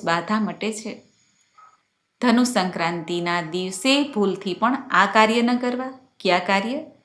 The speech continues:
આજે શુદ્ધતાથી આખો દિવસ પસાર કરવો. લસણ, ડુંગળી કે વ્યસનનો ત્યાગ કરવો બને ત્યાં સુધી, કટુ વચન બોલવા નહીં, વાણીમાં સંયમ રાખવો,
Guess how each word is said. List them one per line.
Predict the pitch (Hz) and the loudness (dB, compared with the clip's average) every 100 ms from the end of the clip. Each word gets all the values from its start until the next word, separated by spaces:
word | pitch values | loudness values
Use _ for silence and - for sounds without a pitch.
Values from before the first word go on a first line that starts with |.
| _ _ _ _ _ _ - | _ _ _ _ _ _ 6
આજે | 233 262 262 302 | 8 8 6 2
શુદ્ધતાથી | 302 - 240 254 254 262 240 247 - 254 262 262 254 - _ _ _ | 2 2 2 2 2 8 8 8 2 2 2 0 -4 -14 _ _ _
આખો | 190 208 208 240 | 6 6 6 2
દિવસ | 202 202 202 208 | 2 2 0 0
પસાર | 196 233 214 | -2 2 0
કરવો. | 214 226 240 302 - _ _ _ _ _ _ _ _ - | 2 -2 -2 -8 -14 _ _ _ _ _ _ _ _ 2
લસણ, | 226 285 285 285 285 294 294 - | 6 6 8 10 10 10 6 0
ડુંગળી | 202 226 240 247 247 254 262 262 - _ _ _ | 2 4 6 4 2 0 -2 -6 -14 _ _ _
કે | 254 240 | 0 2
વ્યસનનો | 190 202 302 311 226 165 | 4 4 4 4 4 0
ત્યાગ | - 185 180 - | 2 4 4 4
કરવો | 202 233 285 - | 2 2 0 -4
બને | 180 175 190 | -4 -2 -2
ત્યાં | 196 214 214 | 2 2 2
સુધી, | 233 220 285 - - _ _ - _ - | 0 -2 -2 -4 -18 _ _ -20 _ 6
કટુ | 269 294 302 | 8 8 8
વચન | 285 294 285 285 269 | 8 8 6 8 4
બોલવા | 185 185 202 208 | 4 4 6 4
નહીં, | 220 220 254 277 - _ _ _ _ _ | 4 0 -4 -6 -12 _ _ _ _ _
વાણીમાં | 202 233 262 262 262 262 | 8 10 10 6 6 4
સંયમ | 262 190 175 190 | 2 -2 0 0
રાખવો, | 202 208 208 226 | 2 0 -2 -4